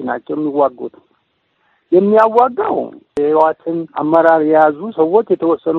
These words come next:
ሰዎች ናቸው። እነዚህ ሰዎች በሚፈጥሩት፣ በሚያደርጉት ሁኔታ ሁለት ወገኖች፣ አንዱን ጠላት፣ አንዱ ወገን፣ ሁለቱም ለይተው፣ ይሄ ጦርነት በጣም፣ በጣም አስቸጋሪ ጦርነት ነው።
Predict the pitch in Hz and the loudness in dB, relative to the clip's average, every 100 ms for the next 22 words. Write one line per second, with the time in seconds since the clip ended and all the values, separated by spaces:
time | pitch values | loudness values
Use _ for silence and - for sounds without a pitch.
0 | 156 165 175 - 165 156 - - 370 _ | -4 -4 -4 -4 -4 -4 -2 -4 -4 _
1 | _ _ _ - 190 208 220 196 226 - | _ _ _ -6 -2 4 2 2 -8 -4
2 | 190 240 - 185 190 190 196 180 185 185 | 2 2 0 -2 0 2 0 0 -2 -2
3 | 208 160 170 170 170 165 170 160 165 165 | -6 -2 -2 -2 -2 -2 -4 -6 -8 -6
4 | 156 165 190 269 381 _ _ _ _ _ | -2 -2 0 -2 -2 _ _ _ _ _
5 | _ 170 196 240 - 202 185 170 151 156 | _ 0 2 2 0 2 4 4 0 2
6 | 170 180 214 285 _ _ _ - 170 185 | 2 2 2 0 _ _ _ 0 0 0
7 | 202 190 170 233 262 180 170 165 165 175 | -6 -2 0 0 2 0 0 2 2 2
8 | 175 156 143 156 - 165 165 156 143 170 | 0 0 0 0 -2 -6 -4 -2 -2 -2
9 | 247 320 _ _ - 208 208 208 208 233 | -2 -2 _ _ 0 0 4 2 2 2
10 | 208 _ _ _ _ - 165 190 208 196 | 2 _ _ _ _ -2 -2 0 -2 0
11 | 185 190 185 170 180 170 175 180 175 175 | 0 0 0 -2 -4 0 0 0 0 -2
12 | 175 185 175 165 | 2 0 0 -6